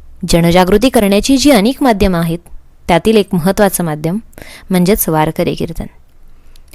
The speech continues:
टाळ, पकवाज, पेटी अशा साधनांना संपन्न, ज्यामध्ये बुवा अभंग गातात. पाठीमागे उभे असलेले टाळकरी अभंग म्हणत टाळ वाजवतात.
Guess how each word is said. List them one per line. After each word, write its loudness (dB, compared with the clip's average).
टाळ, 2
पकवाज, 0
पेटी 0
अशा 2
साधनांना 2
संपन्न, 0
ज्यामध्ये 2
बुवा 2
अभंग 4
गातात. 2
पाठीमागे 2
उभे 4
असलेले 2
टाळकरी 2
अभंग 2
म्हणत 4
टाळ 2
वाजवतात. -2